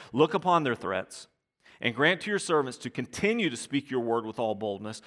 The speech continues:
while you stretch out your hand to heal, and signs and wonders are performed through the name of your holy servant Jesus.' And when they had prayed, the place in which they were gathered together was shaken,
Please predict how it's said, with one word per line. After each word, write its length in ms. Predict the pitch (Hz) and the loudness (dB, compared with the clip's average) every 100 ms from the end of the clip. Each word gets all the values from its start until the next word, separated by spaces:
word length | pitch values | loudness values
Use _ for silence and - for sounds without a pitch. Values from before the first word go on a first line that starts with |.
| - - | -20 0
while 180 | 117 | 2
you 200 | 123 202 | 4 0
stretch 340 | 233 190 165 156 | 2 4 4 4
out 160 | 139 | 2
your 100 | 127 | 2
hand 240 | 127 127 113 | -4 -4 -4
to 80 | 104 | -6
heal, 360 | 107 101 127 - - | -4 -4 -4 -8 -10
and 140 | 104 - | -8 0
signs 460 | 151 156 180 175 | 4 4 4 0
and 180 | 127 127 | -4 0
wonders 320 | 135 156 156 | 2 2 -2
are 60 | 131 | -4
performed 500 | 123 - 151 165 165 | -6 -4 0 0 0
through 100 | 127 | -2
the 80 | 117 | 0
name 320 | 127 143 147 | 0 0 -2
of 100 | 110 | -4
your 120 | 110 | -6
holy 320 | - 135 143 | -4 -2 -2
servant 400 | - 123 123 117 | -2 -2 -2 -4
Jesus.' 560 | 104 107 - - - - _ _ _ _ _ _ _ | -8 -10 -10 -16 -20 -20 _ _ _ _ _ _ _
And 200 | - 107 | -12 -6
when 140 | 117 143 | -2 2
they 100 | 156 | 2
had 100 | 156 | 2
prayed, 380 | 135 98 - - _ _ _ _ _ _ - | -2 -4 -6 -16 _ _ _ _ _ _ -18
the 60 | |
place 440 | - 156 170 175 131 | 0 4 4 2 -4
in 80 | |
which 240 | 120 127 - | -4 -6 0
they 180 | 139 156 | 2 2
were 140 | 151 | 2
gathered 360 | 123 139 156 143 | 4 4 2 -4
together 380 | 117 113 110 | 0 0 0
was 180 | 95 113 | -6 -8
shaken, 680 | - - 143 143 95 104 | -6 2 4 4 -4 -10